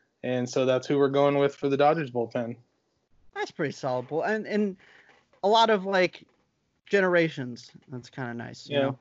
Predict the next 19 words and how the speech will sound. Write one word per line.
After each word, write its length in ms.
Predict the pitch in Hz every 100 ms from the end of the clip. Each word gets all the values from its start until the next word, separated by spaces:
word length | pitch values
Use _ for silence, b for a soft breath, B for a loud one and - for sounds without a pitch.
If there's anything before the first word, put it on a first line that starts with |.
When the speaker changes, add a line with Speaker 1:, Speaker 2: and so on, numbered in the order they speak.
| _ -
Speaker 2:
I 100 | 170
feel 80 |
like 160 | 208 165
we're 140 | 185
a 60 | 180
little 200 | 170 170
bit 220 | 160 -
closer 400 | - 160 147 156
to, 580 | 139 - 143 143 139 135 _ _ _ 143
you 100 | 131
know, 80 |
this 180 | 127 147
generation 520 | - 151 143 139 151 139
'cause 180 | 131
this 240 | 139 139 -
year, 240 | 139 135 135
I 40 |
mean, 220 | 131 127
this 280 | 139 139